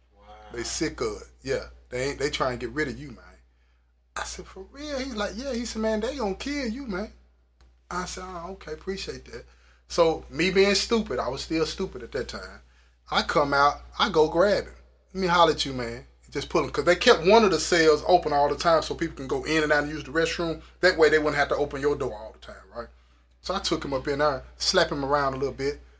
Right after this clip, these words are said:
Speaker 2: Told me, "What's going on, man? You trying to do something to me? We can go and take care of that right now." You feel me? Oh, he balls up all timid. "Oh, no, no, it ain't like that.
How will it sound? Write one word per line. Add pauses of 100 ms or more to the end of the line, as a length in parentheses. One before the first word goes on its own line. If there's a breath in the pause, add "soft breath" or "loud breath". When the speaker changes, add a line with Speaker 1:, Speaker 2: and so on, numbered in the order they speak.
(200 soft breath)
Speaker 2:
Told
me,
"What's
going
on,
man?
You
trying
to
do
something
to
me? (140)
We
can
go
and
take
care
of
that
right
now."
You
feel
me? (320 soft breath)
Oh,
he
balls
up
all
timid. (300 loud breath)
"Oh,
no, (240 loud breath)
no,
it
ain't
like
that.